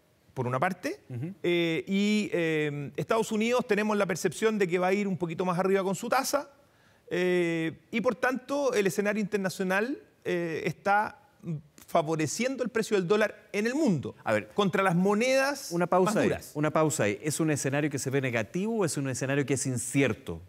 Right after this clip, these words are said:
Speaker 2: que muchas veces se asemeja a lo negativo porque no sabemos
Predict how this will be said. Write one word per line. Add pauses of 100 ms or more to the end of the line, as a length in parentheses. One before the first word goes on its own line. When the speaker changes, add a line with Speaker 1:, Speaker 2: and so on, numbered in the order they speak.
Speaker 2:
que
muchas
veces
se
asemeja
a
lo
negativo
porque (280)
no
sabemos